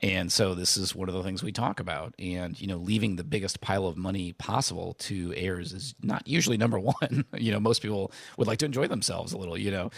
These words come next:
So the first thing I would say is if you are really eager to leave an inheritance to your heirs, the first thing we want to do is we want to consider your income needs, of course, in retirement. And one of the things we, you know, we'll talk about with our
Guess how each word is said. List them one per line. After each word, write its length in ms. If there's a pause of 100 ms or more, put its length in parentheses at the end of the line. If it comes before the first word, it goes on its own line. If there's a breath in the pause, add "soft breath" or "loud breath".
(140 loud breath)
So 180
the 100
first 260
thing 160
I 80
would 100
say 280
is 200
if 380
you 160
are 100
really 400
eager 340
to 120
leave 140
an 40
inheritance 440
to 100
your 180
heirs, 460 (320 loud breath)
the 160
first 240
thing 80
we 80
want 140
to 40
do 140
is 100
we 80
want 160
to 60
consider 520
your 220
income 380
needs, 320
of 160
course, 260
in 80
retirement. 600
And 340 (360 loud breath)
one 160
of 60
the 120
things 480
we, 440
you 160
know, 160
we'll 160
talk 280
about 260
with 160
our 80